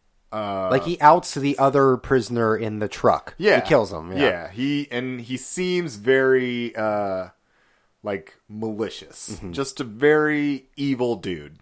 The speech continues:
Speaker 1: Like, you don't, you know, some people kill people, like, for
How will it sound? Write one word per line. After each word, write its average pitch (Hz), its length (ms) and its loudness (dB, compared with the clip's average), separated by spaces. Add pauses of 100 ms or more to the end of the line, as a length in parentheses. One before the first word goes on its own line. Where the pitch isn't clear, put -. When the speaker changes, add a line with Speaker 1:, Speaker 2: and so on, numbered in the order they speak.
Speaker 1:
Like, 110 320 -2
you 139 80 0
don't, 165 300 4 (580)
you 127 100 -8
know, 98 140 -2
some 143 380 -6
people 123 600 0 (280)
kill 120 180 0
people, 104 560 -4
like, 87 240 -8 (420)
for 87 300 -10